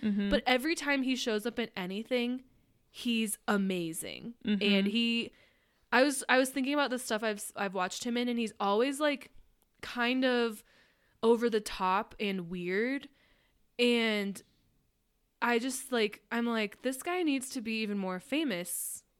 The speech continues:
Speaker 2: 'cause he's good." And he's really good in this. He has, like, a lot of weird stuff to do, and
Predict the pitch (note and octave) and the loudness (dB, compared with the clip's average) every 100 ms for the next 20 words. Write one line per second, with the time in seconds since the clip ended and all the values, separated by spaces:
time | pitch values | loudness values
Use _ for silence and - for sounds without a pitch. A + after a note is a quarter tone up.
0 | _ - G#3 A#3+ E4 B3 F3 F#3 E3+ C#3+ | _ -10 -2 2 2 2 -4 -2 -2 -4
1 | - _ - G#3+ G#3+ - G#3+ A3+ B3 A#3 | -12 _ -4 -2 -2 -4 -4 -2 0 2
2 | G#3 G#3 G3+ G3+ G3 G3 G3 F#3 F#3+ - | 4 4 4 2 0 -2 -4 -4 -4 -6
3 | - - - _ - - _ - A3 A3+ | -6 -8 -12 _ -20 -20 _ 4 4 6
4 | A#3+ - - G3 G3 G3+ F#3+ F#3+ G3 F#3+ | 2 0 -2 0 2 0 0 0 0 -2
5 | - F#3 - G3 G3+ G#3+ G#3 F#3+ F3+ E3+ | -4 -6 -6 -8 -2 0 2 0 -4 -8